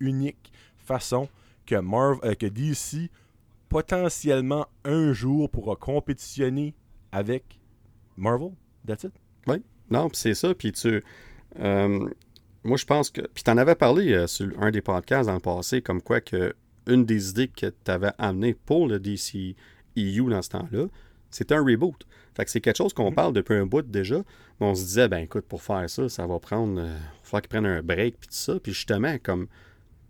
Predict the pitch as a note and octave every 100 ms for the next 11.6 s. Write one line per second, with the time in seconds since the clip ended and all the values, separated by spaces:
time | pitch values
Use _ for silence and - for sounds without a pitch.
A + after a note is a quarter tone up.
0 | _ - G2+ B2+ C#3 G#2+ F2+ C#3 G3 _
1 | - - G2 - D3 - - G3 F3+ -
2 | - C3 A2+ G2+ G2+ F#2+ F2+ D#3 F3+ -
3 | G#2 G2+ - A#2+ B2 A#2 A#2 C3 - -
4 | G#3 A2 G#2 A2+ F#2+ G2 G3 F#3+ _ -
5 | - _ _ _ _ - G#2 G#2 G2 -
6 | A#2+ C#3 F#3 A2 G2+ G2+ G#2+ - G#2 G2+
7 | F3 A#3+ - G2 G2 G2+ C#3 G#3 - -
8 | G#2 C4+ - - _ - - F#2+ G2 D3
9 | - G2+ - B2+ G2+ D#3+ D#3+ G2 - E3+
10 | B2 G2 G2 C3 C3 G2+ - A#2 G#3 -
11 | G#2 - F#2+ - - G2+